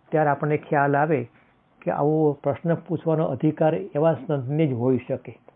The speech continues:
આવા બીજા પ્રીતિપાત્ર કવિ હતા સદગુરુ પૂર્ણાનંદ સ્વામી. પૂર્ણાનંદ સ્વામી વિશે આપણે બહુ ઓછું જાણીએ છીએ ને. આપણને ખાલી એટલી જ ખબર છે કે પૂર્ણાનંદ સ્વામી એટલે માનની મૂર્તિ.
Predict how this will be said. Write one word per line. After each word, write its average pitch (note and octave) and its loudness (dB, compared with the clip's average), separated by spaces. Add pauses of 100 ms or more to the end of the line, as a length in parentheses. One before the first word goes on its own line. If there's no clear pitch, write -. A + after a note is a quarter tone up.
(1160)
આવા E3 2
બીજા D3+ 4
પ્રીતિપાત્ર F3 2
કવિ E3 2
હતા D#3 2 (160)
સદગુરુ D3 0 (120)
પૂર્ણાનંદ C#3+ 0
સ્વામી. A2+ -6 (1500)
પૂર્ણાનંદ F#3+ 2
સ્વામી E3+ 0
વિશે F3 0
આપણે F3 0
બહુ E3 4
ઓછું D#3 0
જાણીએ B2 -4
છીએ C#3 -10
ને. A#2 -14 (1800)
આપણને F3 0
ખાલી E3+ -2
એટલી F3 0
જ E3+ -8
ખબર F3+ 2
છે - -4
કે D#3+ 2
પૂર્ણાનંદ D#3 0
સ્વામી D#3+ 0
એટલે C3+ -2
માનની C3+ -4
મૂર્તિ. B2+ -2